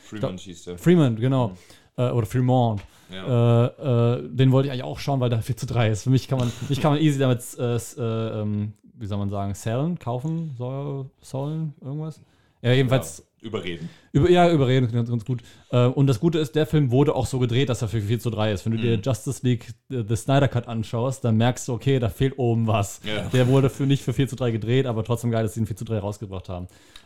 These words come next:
Speaker 2: Ähm, es gab irgendeinen anderen vier zu drei Film, der mir letztens eingefallen ist, den ich richtig geil fand, weil, weil ich finde, das, das ist schon, das, dadurch kannst du viel besser so Ge-, Aufnahmen vom Gesicht machen, weil so oft hast du in solchen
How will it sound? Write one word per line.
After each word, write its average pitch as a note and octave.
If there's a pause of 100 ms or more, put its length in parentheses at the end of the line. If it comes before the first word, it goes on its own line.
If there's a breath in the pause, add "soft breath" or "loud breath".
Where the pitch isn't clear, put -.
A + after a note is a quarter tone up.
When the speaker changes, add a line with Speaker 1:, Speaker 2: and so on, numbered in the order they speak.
Speaker 2:
Ähm, G#2+ (560)
es -
gab A#2
irgendeinen C3
anderen C3+
vier B2
zu -
drei A#2
Film, A2+
der A2
mir A2
letztens - (120)
eingefallen A#2+
ist, A2+
den A#2+
ich A2+
richtig -
geil A#2
fand, G#2+
weil, A2+
weil A#2
ich -
finde, C#3
das, A#2 (320)
das - (840)
ist -
schon, A2+ (320 loud breath)
das, -
dadurch B2
kannst C3
du -
viel C3+
besser A#2+
so A2
Ge-, B2 (240)
Aufnahmen A#2
vom A#2+
Gesicht A2+
machen, G#2
weil G#2+
so C#3+
oft E3
hast C3+
du C3
in A#2
solchen A#2